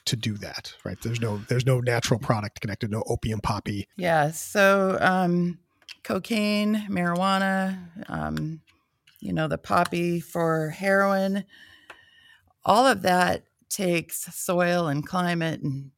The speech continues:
Speaker 2: growers and, you know, an, an entire trade to,
Speaker 1: Mm-hmm.
Speaker 2: to ma-, uh, cultivate it and grow it. Um, but fentanyl and other synthetic opioids, they're completely man-made in,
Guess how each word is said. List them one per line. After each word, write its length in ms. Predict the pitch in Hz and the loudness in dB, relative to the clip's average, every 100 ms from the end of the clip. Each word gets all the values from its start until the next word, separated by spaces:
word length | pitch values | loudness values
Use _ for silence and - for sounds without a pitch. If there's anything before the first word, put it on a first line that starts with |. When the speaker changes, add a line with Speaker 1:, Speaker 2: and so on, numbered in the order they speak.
| _ | _
Speaker 2:
growers 640 | 180 175 170 165 165 156 | 0 2 4 2 0 -2
and, 300 | 147 - 147 - | -4 -4 -6 -8
you 100 | - | -6
know, 180 | 151 147 | -4 -4
an, 200 | 147 - | -6 -8
an 120 | - | -6
entire 480 | 147 151 180 180 170 | -4 -4 0 2 2
trade 640 | 165 - 175 165 156 147 | 0 -4 -2 0 0 -4
to, 320 | 147 180 160 156 | -6 -6 -4 -2
Speaker 1:
Mm-hmm. 200 | 117 117 - _ _ - | -4 -6 -12 _ _ -12
Speaker 2:
to 120 | - | -4
ma-, 120 | 160 | -2
uh, 420 | 170 - 156 147 147 - _ _ _ _ _ | 0 2 2 2 -2 -6 _ _ _ _ _
cultivate 600 | - - - - 76 65 | -2 -2 -2 -4 -4 -2
it 180 | 67 - 147 | -4 -6 -6
and 360 | 151 147 139 - 143 | -6 -4 -6 -10 -10
grow 320 | 147 175 180 | -2 2 2
it. 240 | 135 - - _ | 0 -2 -8 _
Um, 440 | 165 151 147 151 147 _ | -8 -6 -4 -6 -8 _
but 280 | - - - _ _ _ _ _ _ _ _ - | 0 0 0 _ _ _ _ _ _ _ _ 0
fentanyl 560 | 240 190 175 175 170 | 2 4 6 6 4
and 140 | - 170 | 2 0
other 400 | 127 190 190 185 | 2 4 2 0
synthetic 680 | - - 180 175 196 190 | -4 -2 -2 0 0 -2
opioids, 580 | - - 151 147 156 151 | -4 -6 -4 -4 -4 -4
they're 160 | 190 175 | -6 -6
completely 840 | - 202 - - 202 143 208 202 | -4 -6 -6 -4 -2 0 0 0
man-made 800 | 185 160 165 165 151 147 139 - - | 0 0 0 0 0 -2 -2 -8 -8
in, 440 | 151 147 147 151 | -4 -2 -2 -4